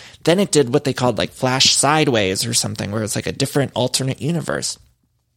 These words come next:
And so roni's finally entering into their flash forward phase, flash forward era, if you will. And I'm fascinated by that. I wanna know, like,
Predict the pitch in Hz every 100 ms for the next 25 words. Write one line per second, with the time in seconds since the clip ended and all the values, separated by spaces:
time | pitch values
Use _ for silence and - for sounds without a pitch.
0 | _ _ _ 143 139 151 139 - - -
1 | - 143 175 233 185 147 - 143 143 139
2 | 139 139 135 127 135 135 135 - 127 -
3 | - 139 160 160 139 123 - - - _
4 | - - 127 113 92 95 - - - 131
5 | 127 - 143 139 131 135 135 120 104 139
6 | _ _ - 127 127 123 127 120 131 -
7 | - - - - - 135 139 131 131 127
8 | 120 123 - 123 120 - 117 131 131 -
9 | _ 123 123 131 131 127 131 131 131 131
10 | 127